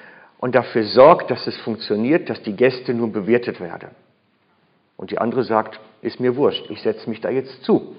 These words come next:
Ich will hören, ich will losse, was er zu sagen hat.“ Lange Zeit habe ich immer davon gepredigt, dass es sich hier um verschiedene Persönlichkeiten handelt. Verschiedene Typen, so wie wir alle verschiedene Typen sind.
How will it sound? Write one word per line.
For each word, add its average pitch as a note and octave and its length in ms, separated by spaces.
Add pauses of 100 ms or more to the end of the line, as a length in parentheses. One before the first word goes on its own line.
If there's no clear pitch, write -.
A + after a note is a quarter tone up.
(300)
Ich G2+ 140
will C3 160
hören, C#3+ 320
ich - 100
will G#2+ 100
losse, B2+ 360 (320)
was - 160
er A2+ 100
zu - 140
sagen C3+ 400
hat.“ - 200 (2250)
Lange E3+ 260
Zeit F3 300
habe D3+ 180
ich C#3 120
immer E3 200
davon C#3 300
gepredigt, C3+ 640 (920)
dass - 160
es A#2 140
sich A#2 140
hier B2 220
um A#2 120
verschiedene A#2+ 480
Persönlichkeiten G#2+ 1080 (180)
handelt. E2 460 (720)
Verschiedene F3+ 460
Typen, G3+ 440
so A2 180
wie B2 120
wir B2+ 120
alle F3+ 200
verschiedene C#3 580
Typen A#2 320
sind. D#2 320